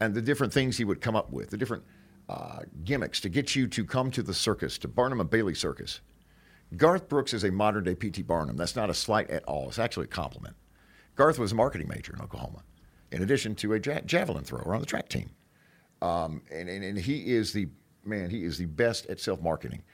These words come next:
This is an example of that. Whether or not Travis Kelce accepts Garth's invitation to fly from Kansas City to Nashville for the grand opening of the bar, it does not matter.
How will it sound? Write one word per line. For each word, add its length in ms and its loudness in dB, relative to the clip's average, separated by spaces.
This 440 2
is 400 6
an 160 -2
example 420 4
of 120 4
that. 240 -6
Whether 440 6
or 60 4
not 380 2
Travis 380 2
Kelce 440 0
accepts 420 -2
Garth's 320 2
invitation 460 0
to 80 -4
fly 260 4
from 140 -2
Kansas 300 -2
City 240 -2
to 120 -4
Nashville 340 0
for 80 -2
the 60 -4
grand 200 4
opening 200 0
of 60 -4
the 60 -6
bar, 320 2
it 160 -2
does 240 2
not 160 -6
matter. 400 -6